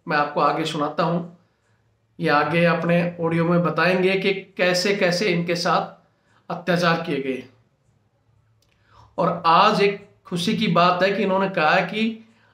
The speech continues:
अब मेरे बच्चे की मैंने शादी कर दी है और वो अपने पैरों पर खड़ा है और आज के बाद मैं आपका साथ दूंगी।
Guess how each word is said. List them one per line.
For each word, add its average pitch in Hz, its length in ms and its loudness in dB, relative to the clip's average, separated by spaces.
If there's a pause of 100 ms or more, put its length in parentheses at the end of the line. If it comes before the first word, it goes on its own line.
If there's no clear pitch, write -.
(160)
अब 196 220 4 (1000)
मेरे 175 320 2
बच्चे 190 340 2
की 185 80 0
मैंने 175 220 2
शादी 175 300 0
कर 180 180 -2
दी 185 160 -4
है 202 340 -2 (440)
और 170 120 0
वो 170 160 2
अपने 175 220 0
पैरों 170 360 0
पर 165 120 -2
खड़ा 156 220 -2
है 170 340 -4 (540)
और 175 200 -2
आज 175 240 2
के 208 120 0
बाद 175 320 4
मैं 185 120 2
आपका 170 280 0
साथ 170 320 -2
दूंगी। 135 280 -6